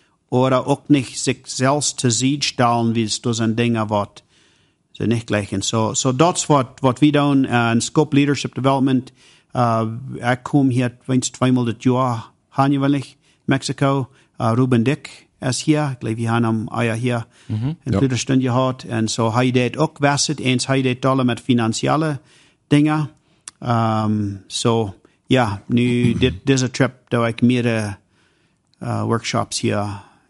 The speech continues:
Speaker 1: hier war der Raum, so. Äh, Menschen können die Assessments finden online, ähm, wann, wann sie wollen, die sind even, die wat, wat nicht kein Kost haben,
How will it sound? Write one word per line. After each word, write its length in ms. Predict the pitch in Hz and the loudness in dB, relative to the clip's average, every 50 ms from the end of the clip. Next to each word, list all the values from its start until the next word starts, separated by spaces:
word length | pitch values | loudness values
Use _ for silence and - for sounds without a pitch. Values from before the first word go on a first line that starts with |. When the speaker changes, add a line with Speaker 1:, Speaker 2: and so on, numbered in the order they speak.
| _ - | _ -10
Speaker 1:
hier 140 | - 120 113 | -8 -6 -4
war 120 | 110 107 110 | -2 -2 0
der 100 | 107 104 | 0 -2
Raum, 300 | 107 107 104 107 104 101 | 0 0 -2 -2 -4 -6
so. 340 | - - - 110 107 104 101 _ _ - _ _ _ _ - - | -10 -8 -6 -4 -4 -6 -6 _ _ -20 _ _ _ _ -2 0
Äh, 120 | 120 123 | 2 4
Menschen 380 | 139 160 175 190 - - 185 165 | 4 4 2 2 2 0 0 2
können 300 | - 180 175 165 165 156 | 2 2 4 4 4 2
die 200 | 160 160 151 151 | 2 2 2 0
Assessments 920 | - - 151 151 139 - - 160 151 139 - - 147 139 123 - - - - | 0 0 0 0 0 0 0 0 0 0 0 2 2 2 2 0 -2 -4 -4
finden 300 | - - 139 139 135 120 | -2 0 0 0 0 0
online, 600 | 120 131 135 139 139 139 143 151 156 156 151 - _ _ _ _ _ _ _ _ _ _ - | 0 2 2 2 2 2 0 0 -2 -2 -4 -6 _ _ _ _ _ _ _ _ _ _ -4
ähm, 600 | - 117 113 110 110 107 107 107 107 107 104 107 | -2 0 0 2 0 0 0 0 -2 -2 -4 0
wann, 240 | 113 117 117 92 131 | 0 0 0 0 0
wann 180 | 123 123 123 123 | 2 2 2 2
sie 140 | 113 113 107 | 0 0 0
wollen, 480 | 120 123 127 135 139 139 139 135 127 120 | 2 2 2 2 2 2 0 0 0 0
die 140 | 110 110 | -2 -4
sind 240 | 107 110 113 110 113 117 | -4 -4 -2 -2 0 0
even, 520 | 117 113 110 110 110 110 110 110 110 110 | 0 0 0 0 0 0 -2 -2 -4 -4
die 200 | 110 110 110 110 | -4 -4 -2 -2
wat, 160 | 110 107 107 _ _ _ - | -2 -4 -6 _ _ _ -12
wat 140 | 120 107 - | -10 -10 -6
nicht 240 | - 123 113 101 - | -4 -4 -4 -4 -6
kein 220 | - 123 120 117 - | -6 -4 -4 -4 0
Kost 320 | - 123 127 - - - | 0 0 0 0 -2 -2
haben, 240 | 127 127 127 123 | 0 0 0 0